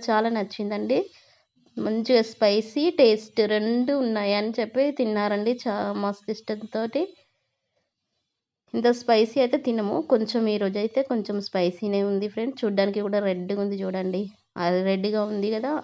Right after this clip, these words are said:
అలా కూడా, ఎందుకంటే మనం ఇంట్లో దంచుకున్న మసాలా వేసాం కదా,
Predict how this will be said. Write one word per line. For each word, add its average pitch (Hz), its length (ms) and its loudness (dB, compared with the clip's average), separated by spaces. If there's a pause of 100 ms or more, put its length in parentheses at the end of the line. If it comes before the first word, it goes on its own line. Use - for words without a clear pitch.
(120)
అలా 196 180 2 (100)
కూడా, 214 180 0 (220)
ఎందుకంటే 220 340 0 (100)
మనం 233 140 2 (100)
ఇంట్లో 247 180 4 (100)
దంచుకున్న 233 340 -2 (100)
మసాలా 226 380 2
వేసాం 196 280 -2 (100)
కదా, 247 160 4